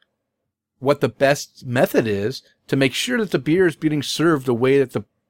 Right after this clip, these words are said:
brewer wants it to. Because if you're spending that money to add that effect, you wanna make sure the effect is being seen by, you know, being experienced by every patron that comes in. Because you don't wanna have someone paying for a,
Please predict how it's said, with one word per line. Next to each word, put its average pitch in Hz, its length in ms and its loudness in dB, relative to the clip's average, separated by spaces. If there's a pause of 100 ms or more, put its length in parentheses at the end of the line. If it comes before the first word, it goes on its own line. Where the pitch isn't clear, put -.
(160)
brewer 127 540 0 (320)
wants 117 280 0
it 101 100 -14
to. 95 160 -6
Because 117 240 -2
if 117 80 -2
you're 151 120 -2
spending 202 300 0
that 190 140 2
money 170 280 2
to 120 160 0
add 139 280 2
that 139 220 0 (520)
effect, 151 520 -2 (440)
you 147 100 -6
wanna 156 100 -2
make 151 120 -2
sure 185 180 0
the 170 60 4
effect 151 360 -2
is 131 80 -6
being 135 400 0
seen 135 400 -4
by, 113 440 2
you 127 100 -10
know, 107 140 -4
being 120 160 -2
experienced 131 420 -4
by 110 120 0
every 120 420 0 (300)
patron 120 380 0
that 107 140 -8
comes 113 280 -2
in. 98 300 -4 (340)
Because 110 260 -2
you 113 60 -4
don't 139 160 2
wanna 127 240 0
have 120 340 0 (480)
someone 123 220 -2
paying 135 340 0
for 120 280 0
a, 110 180 2